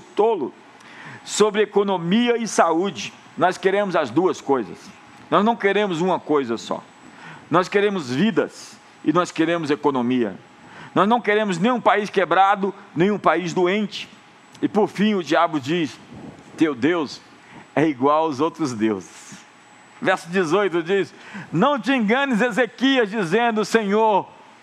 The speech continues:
nos livrará.' Acaso os deuses das nações livraram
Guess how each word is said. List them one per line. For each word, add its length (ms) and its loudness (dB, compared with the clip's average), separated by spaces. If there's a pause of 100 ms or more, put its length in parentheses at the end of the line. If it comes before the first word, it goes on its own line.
nos 240 0
livrará.' 720 0 (680)
Acaso 720 2 (380)
os 160 0
deuses 420 0
das 200 2
nações 480 0
livraram 580 2